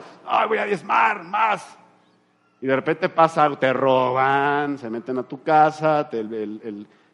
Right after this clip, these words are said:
tu socio Judas, pues, decidió <laughs> robarte. Y de, y, y te agüitas y se enfría la sopa y dices, "¿Y de dónde quedo yo?". Y eso es lo que le sucedió a Judas. El problema es,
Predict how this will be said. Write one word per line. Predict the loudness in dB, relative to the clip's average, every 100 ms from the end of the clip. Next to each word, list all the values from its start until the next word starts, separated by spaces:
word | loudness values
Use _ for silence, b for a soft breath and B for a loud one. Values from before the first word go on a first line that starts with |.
| _
tu | -8
socio | -6 -4 0
Judas, | 4 4 4
pues, | 0 -8
decidió | -10 -8 -6
<laughs> | -2 -2
robarte. | -2 -2 -2 -2 -4 -6 -6 -10 b b b _ _ _ _ _ _
Y | 2
de, | 4
y, | 4 2 0 -2
y | 2
te | 2
agüitas | 2 0 0 4 6 6 2
y | 2 2
se | 2
enfría | -2 0 -2
la | -2
sopa | -2 -2 0 2 2 4
y |
dices, | 2 2 0 0
"¿Y | 0
de | 4
dónde | 4 4 0
quedo | 2 0 2 2
yo?". | 4 4 2 -4 -16 _ _ _ _ _ _ _ _ _ _ _ _ _ _ _ _ _ _ _ _ _ _ _ _ _ _ _ _ _
Y | -2
eso | -2 -2
es |
lo | -2 0
que | 2
le | 0
sucedió | -2 2 2 2
a |
Judas. | 0 0 0 -4 -10 -20 _ _ _ _ _ _ _ _ _ _ _
El | -8 -2
problema | 0 2 2 0
es, | -4